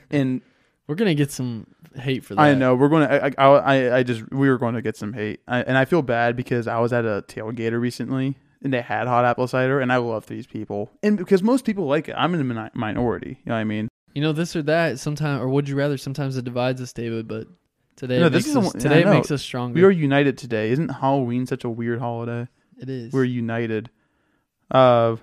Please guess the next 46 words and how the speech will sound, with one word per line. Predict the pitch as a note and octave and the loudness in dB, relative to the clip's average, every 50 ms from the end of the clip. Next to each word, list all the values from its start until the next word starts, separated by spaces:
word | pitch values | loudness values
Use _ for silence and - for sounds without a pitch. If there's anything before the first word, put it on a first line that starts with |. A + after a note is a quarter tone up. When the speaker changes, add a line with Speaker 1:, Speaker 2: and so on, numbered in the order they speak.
| _ _ _ _ _ - - _ _ _ _ - | _ _ _ _ _ -18 -18 _ _ _ _ 0
Speaker 1:
uh, | C#3 C3 B2+ B2 B2 | 2 4 4 4 2
would | A#2+ C3 C3 - | 2 0 0 0
you | C3+ B2+ | 0 0
rather, | A#2+ C3 D3 F#3 G#3 E3 C3 G#2+ A2 A#2 C3 _ _ _ _ - | 2 4 4 4 4 2 2 0 -2 -6 -8 _ _ _ _ -10
sorry, | - C3 A#2 A2+ | -4 -4 -2 -2
are | |
you | A2+ A2+ | -2 -4
done | B2 A#2 A#2 | -4 -4 -6
with | A#2+ - | -4 -4
that | C3 B2+ - | -4 -4 -4
one? | C3 C3 C#3 - _ _ _ _ _ _ _ _ _ - | -6 -8 -8 -10 _ _ _ _ _ _ _ _ _ -2
Speaker 2:
Mm-hmm. | C#3 C3+ E3+ G3 G3 _ _ - | 0 0 0 0 -2 _ _ -2
Speaker 1:
Would | D3 C#3+ C3 | 0 2 2
you | C3 B2 | 4 4
rather, | B2+ C#3 F3+ G#3+ G#3+ C#3+ A#2 G#2+ G2+ - - _ _ _ _ _ _ _ _ _ _ _ _ _ _ _ _ _ _ _ - - _ _ _ _ _ _ _ _ - | 4 4 4 4 4 4 2 0 -2 -4 -6 _ _ _ _ _ _ _ _ _ _ _ _ _ _ _ _ _ _ _ -20 -20 _ _ _ _ _ _ _ _ -2
um, | - C#3+ C#3 C3 B2+ B2 A#2+ A#2 A#2 A2+ A#2 A2+ _ _ _ _ _ _ _ _ _ _ _ _ _ _ - | 2 2 4 4 2 0 0 -2 -2 -4 -6 -8 _ _ _ _ _ _ _ _ _ _ _ _ _ _ -16
uh, | - - - - - _ _ _ _ _ _ | -14 -14 -14 -16 -18 _ _ _ _ _ _
would | - A#2+ | -12 -6
you | A#2 A#2+ | -2 0
rather | C#3+ F3+ F#3 F3 | 2 2 2 2
be | C#3+ B2 B2 B2 | 0 -2 -4 -6
forced | - - C#3+ D3+ E3 - - - | -4 -2 0 0 0 0 -4 -8
to | B2+ | -6
eat | C#3+ C#3+ C3+ - - - | -4 -4 -4 -4 -4 -2
lobster | B2+ B2+ D#3 - - - B2 | 0 2 0 0 -2 -6 -8
brains | A2 - G2+ G2+ G2+ G2+ G2 - B2 - - - _ _ _ _ _ _ _ _ _ _ - - - - - | -8 -6 -8 -8 -6 -6 -6 -6 -8 -10 -12 -20 _ _ _ _ _ _ _ _ _ _ -20 -20 -20 -20 -16
Speaker 2:
What? | - E3+ B3+ D#4+ _ _ - _ _ _ _ _ _ _ _ _ _ - | -14 -12 -12 -14 _ _ -20 _ _ _ _ _ _ _ _ _ _ -2
Speaker 1:
or | - C#3 B2+ A#2+ A#2 A#2 A#2 | 0 0 2 0 0 -2 0
out | A#2 B2+ C#3+ D#3 | 2 2 4 2
Speaker 2:
Lobster | D3+ - - D3 C3 | 2 0 -2 -2 -2
brains? | A#2 A#2 A2 G#2+ G#2+ G#2+ D3 | -2 -4 -6 -6 -4 0 2
Speaker 1:
You | F#3+ | 4
know, | G3 F#3 | 4 6
I'm | F#3+ B3 B3 | 6 4 2
skipping | - - C3+ A#2 A#2 A2+ | 2 0 -2 -2 -2 -4
this | G#2+ - | -4 -4
one. | - G#2 | -4 -2
This | A#2+ C3+ C#3 - | -2 -2 0 0
one's | B2 - A#3+ - | 2 4 4 6
stupid. | - C#4 - - A3+ - | 6 6 6 6 4 4
Speaker 2:
<laughs> | - | 6
Speaker 1:
Okay. | C#3+ - C3 A2 F#2+ - - | 4 4 4 2 0 0 2
Uh, | - C#3+ C#3 C#3 | 6 6 6 6
would | C#3 D#3 D#3+ D3 | 6 4 4 4
you | D#3 D#3+ | 4 4
rather, | D3+ D#3 E3+ F#3+ G3 E3+ D3+ C#3+ D3 | 6 6 6 6 6 8 8 8 6